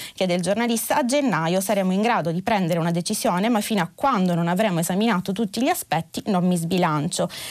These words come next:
aspi, però, ricorda il giornalista, dice che il contratto è risolto e vuole l'indennizzo calcolato con le vecchie regole, ventitré virgola venticinque miliardi.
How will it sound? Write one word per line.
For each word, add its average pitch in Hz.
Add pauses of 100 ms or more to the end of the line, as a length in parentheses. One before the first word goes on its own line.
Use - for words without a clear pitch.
(140)
aspi, 269
però, 247
ricorda 185
il 190
giornalista, 226
dice 220
che 180
il 170
contratto 190
è -
risolto 190
e 180
vuole 196
l'indennizzo 190
calcolato 196
con 165
le 170
vecchie 208
regole, 170
ventitré 185
virgola 190
venticinque 170
miliardi. 180